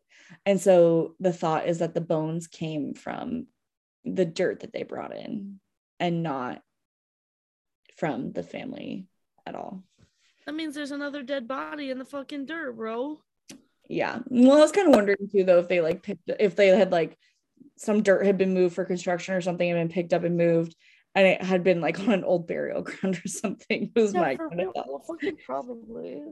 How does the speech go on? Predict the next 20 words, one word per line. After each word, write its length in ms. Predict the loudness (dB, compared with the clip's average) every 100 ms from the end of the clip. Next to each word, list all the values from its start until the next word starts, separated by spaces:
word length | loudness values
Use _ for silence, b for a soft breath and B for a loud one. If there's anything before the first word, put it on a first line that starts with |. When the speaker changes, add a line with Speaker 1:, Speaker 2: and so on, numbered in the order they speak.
| -18 _
Speaker 1:
Yeah. 540 | 6 8 8 4 -2 -6 -8 _ _ _ _ _ _ _ _
But 160 | 4 8
anyway, 600 | 8 8 6 6 2 -4
um, 560 | 0 4 4 4 0 -4 4
it 100 | 6
was 280 | 6 0
concluded 560 | -4 -4 0 2 2 2
that 220 | 0 -2
the 80 | -4
bones 480 | 0 0 0 -2 -2
were 260 | -4 -4 -6
unlikely 500 | -2 0 0 -2 -4
to 60 | -2
be 120 | -4
from 200 | -2 -6
any 280 | -4 -4 -6
of 140 | -6
the 80 | -10
children 640 | -6 -6 -4 -2 -2 -4 -4
and 400 | -4 -4 -4